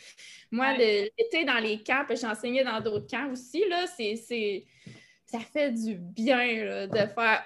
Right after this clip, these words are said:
Speaker 1: autre chose puis de, aussi de leur donner un petit peu de lead. Tu sais, tu sais, on, vous allez faire
Speaker 2: Ça
Speaker 1: la
Speaker 2: prend du temps.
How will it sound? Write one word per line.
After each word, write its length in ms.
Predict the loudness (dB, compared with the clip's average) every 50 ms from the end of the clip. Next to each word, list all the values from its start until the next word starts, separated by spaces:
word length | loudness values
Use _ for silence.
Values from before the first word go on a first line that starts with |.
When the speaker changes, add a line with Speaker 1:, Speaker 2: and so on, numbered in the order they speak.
| 0 2
Speaker 1:
autre 300 | 6 8 8 6 6 4
chose 480 | 4 6 8 10 10 8 8 6 2 -4
puis 160 | -4 -4 6
de, 80 | 8 8
aussi 340 | 8 8 4 0 0 0 2
de 60 | 4
leur 180 | 4 4 4
donner 300 | 4 2 0 2 2 2
un 100 | 2 0
petit 220 | -2 -4 -6 -12 -2
peu 140 | -2 0 0
de 80 | 0
lead. 600 | 0 0 0 -2 -2 -4 0 4 6 6 6 4 0 -12 _ _ _ _ _ _ _ _
Tu 60 | 0
sais, 240 | 0 2 0 0 -2 0
tu 60 | 0 0
sais, 20 |
on, 240 | 0 0 -2 -4 -8 -12
vous 260 | -16 -16 -14 -8 -6 -2
allez 160 | -2 -2 0
faire 240 | 0 0 2 4 4
Speaker 2:
Ça 80 | 4
Speaker 1:
la 100 | 4 6 6
Speaker 2:
prend 100 | 6 4
du 100 | 4 0
temps. 500 | -6 -8 0 2 4 6 6 6 4